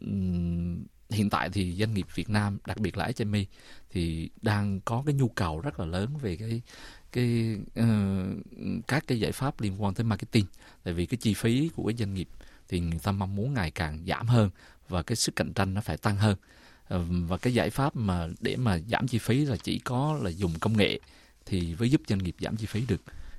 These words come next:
Thì tôi nghĩ rằng là các cái doanh nghiệp S M E thì càng ngày càng phải tìm tới công nghệ để mà làm sao tiết kiệm chi phí cũng như là tiếp cận với nhiều khách hàng hơn, tiếp cận với thị trường lớn hơn, ờ, để từ đó, ờ,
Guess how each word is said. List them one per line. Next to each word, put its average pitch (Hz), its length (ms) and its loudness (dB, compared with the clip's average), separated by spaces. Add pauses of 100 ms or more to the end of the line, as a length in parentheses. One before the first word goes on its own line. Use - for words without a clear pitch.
Thì 101 120 -4
tôi 98 140 0
nghĩ 92 160 2
rằng 87 280 0
là 82 180 -2
các - 260 -4
cái 131 80 2
doanh 101 160 2
nghiệp 92 140 0 (180)
S - 40 -2
M 101 160 0
E 98 40 4 (120)
thì 87 60 -2
càng 80 280 -2
ngày 80 220 0 (380)
càng 78 240 2
phải 85 340 -4
tìm 85 220 4
tới 92 240 0
công 101 180 0
nghệ - 260 0 (200)
để 85 200 2
mà 101 240 2 (300)
làm 85 180 0
sao 92 260 2
tiết 135 220 0
kiệm 95 140 0
chi 98 120 0
phí 117 340 2 (100)
cũng 92 180 -4
như 95 140 2
là 82 100 -2
tiếp - 240 -2
cận - 280 0
với 117 160 -2
nhiều 120 200 2
khách - 140 -2
hàng 82 180 0
hơn, 92 200 0 (380)
tiếp - 140 -2
cận - 180 2
với 107 100 2
thị 90 220 0
trường 82 240 2
lớn 101 140 4
hơn, 113 240 6 (420)
ờ, 90 260 -2 (100)
để 87 200 -2
từ 87 140 4
đó, 110 400 2
ờ, 98 100 0